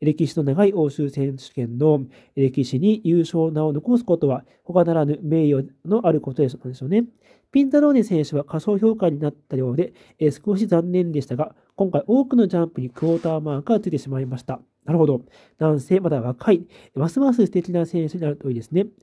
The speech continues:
えー、美女揃いの、えー、表彰台のお三方、うん、メダルを運んできて、きたリトアニア女性たちも美人ばかりでびっくりしました。少し笑ってしまったのは、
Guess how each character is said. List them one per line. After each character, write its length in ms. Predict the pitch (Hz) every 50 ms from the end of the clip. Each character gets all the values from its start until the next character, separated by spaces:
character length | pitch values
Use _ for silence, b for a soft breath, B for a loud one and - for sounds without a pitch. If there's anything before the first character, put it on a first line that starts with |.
| b b b b b -
え 60 | 147
ー、 40 | 143
美 60 | 151
女 80 | 160
揃 240 | 156 175 170 156 139
い 80 | 131 117
の、 300 | 156 190 208 220 220 - -
え 420 | 147 139 131 123 127 123 123 -
ー、 80 | - 156
表 240 | 170 175 165 - 170
彰 20 |
台 140 | 156 156 151
の 120 | 147 151
お 60 | 151 139
三 160 | - 202 190
方、 280 | 170 143 131 127 - - _ _ -
う 60 | 156
ん、 220 | 147 135 123 120 b b b b b
メ 100 | b 147
ダ 100 | 160 175
ル 80 | 175 175
を 200 | - - 143 -
運 260 | - - 294 302 277
ん 20 | 254
で 120 | 302 285
き 120 | 294 -
て、 280 | _ - 180 175 175 - -
き 60 | _
た 180 | - - 143 -
リ 140 | 175 147 -
ト 180 | 240 247 254
ア 60 | 262 262
ニ 180 | 247 254 254
ア 80 | 247 240
女 100 | 240 247
性 340 | 240 240 226 185 165 151 147 _ _ _ -
た 80 | - 139
ち 140 | - -
も 220 | 135 143 160 - b b b b b b
美 120 | 208 269
人 220 | 240 269 262 226 175
ば 120 | 165 175
か 120 | - 185 175
り 60 | 165
で 140 | 139 139 131
び 100 | 131 127
っ 40 |
く 180 | - - - 226
り 120 | 180 156 117 107 101
し 100 | - 143
ま 80 | 135
し 60 | 123 -
た。 160 | - 117 - _ _ B B B B B B B
少 220 | - - 269 247
し 80 | 240 208
笑 180 | 170 160 160
っ 40 | 160
て 160 | - - 165
し 100 | - 165
ま 120 | 151 151 156
っ 40 |
た 100 | - -
の 120 | 143 139 131
は、 180 | 123 - -